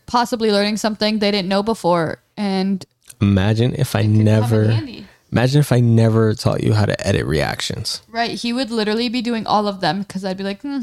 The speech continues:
Speaker 1: I don't know
Speaker 2: All
Speaker 1: how."
Speaker 2: the reactions, all of my videos, all the podcast episodes.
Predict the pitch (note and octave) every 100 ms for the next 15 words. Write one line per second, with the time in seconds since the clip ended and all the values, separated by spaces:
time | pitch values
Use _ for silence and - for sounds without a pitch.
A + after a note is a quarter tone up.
0 | G#3 B3 G#2+ A2 A2+ A#2 A#2 A#2 A2 G2+
1 | F#2+ - F#2+ F2+ F#2+ A2+ A#2 A2 A2 G2+
2 | F#2+ F#2 E2+ E2+ F2 - _ _ F#2+ G#2
3 | A2 G#2 A2+ A#2 A2+ G#2+ F#2+ F2 F#2+ G2
4 | G2 - F#2+ F#2 F#2 -